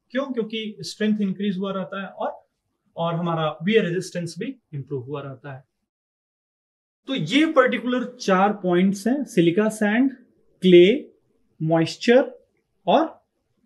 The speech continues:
additives। ये चार content हैं जिसकी मदद से हम लोग अपना molding sand तैयार करते हैं। चलिए अब next देखते हैं हम लोग किस प्रकार के sands होते हैं actuality में।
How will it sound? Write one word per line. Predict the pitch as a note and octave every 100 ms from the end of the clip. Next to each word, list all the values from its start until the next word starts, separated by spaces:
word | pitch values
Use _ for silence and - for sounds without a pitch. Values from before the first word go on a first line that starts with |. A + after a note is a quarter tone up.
| _ _ _ _ _ G3
additives। | F3+ E3+ D3 - -
ये | F3 A#3 D4
चार | - G#3+ F#3+
content | F#3+ E3 D#3+ G3 A#3 A3
हैं | C4 D4 - -
जिसकी | D#3+ - A3
मदद | G3 F3 F3 G3
से |
हम | D#3+ D#3+
लोग | E3 D3+
अपना | D3+ F3 C#4+ - _ _ D#3+
molding | D#3 D3+ D#3+
sand | - F3+ C#4 D#4+ - _ _
तैयार | D#3 C3+ A#2+ -
करते | C3+ - D3
हैं। | C3+ - _ _ _ _ _ _ _ _ _ _ _ _ -
चलिए | A#3+ D4+
अब |
next | C4 G#3+ B3+ -
देखते | A3 B3+ B3 C#4+
हैं | C4
हम | A#3+ G#3+
लोग | G#3+ B3 - _ _ _ _ _ _ _ _ _
किस | D#4 D4+
प्रकार | - A3+ G#3+ G3+
के | G#3 A#3
sands | G#3+ - G#3 A3+ A#3+ - - _
होते | F3 F3 F#3+
हैं | D3 B2+ -
actuality | C#3+ - E3 C#3+ D3+ C#3
में। | C#3